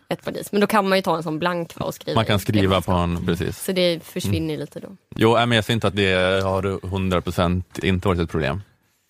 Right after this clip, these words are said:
Speaker 2: Men i Ryssland finns liksom, det, det bara är, är alla alternativ på samma valsedel om man kryssar i. Så då är det mindre risk med att problemet uppstår att det saknas valsedlar.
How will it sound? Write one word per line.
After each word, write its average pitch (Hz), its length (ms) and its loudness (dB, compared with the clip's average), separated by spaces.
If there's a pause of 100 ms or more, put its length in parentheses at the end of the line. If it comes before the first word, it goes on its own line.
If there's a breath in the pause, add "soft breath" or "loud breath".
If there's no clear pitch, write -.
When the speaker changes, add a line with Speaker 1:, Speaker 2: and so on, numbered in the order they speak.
(120)
Speaker 2:
Men 101 160 2
i 101 60 6
Ryssland 95 340 2
finns 90 180 2
liksom, 90 260 2
det, 90 100 4
det 87 340 -2
bara 92 380 4
är, - 360 -2
är 95 180 4
alla 95 280 2
alternativ 87 480 0
på 92 100 -4
samma 87 220 0
valsedel 87 560 2
om 82 60 -2
man 85 120 -2
kryssar 85 300 -2
i. 73 140 -4 (140)
Så 95 140 0
då 85 140 4
är 82 200 2
det 87 60 2
mindre 87 300 4
risk 85 160 -2
med 92 120 0
att - 120 -4
problemet 90 340 2
uppstår 110 320 2
att 90 60 2
det 90 60 -2
saknas 87 300 -2
valsedlar. 98 640 0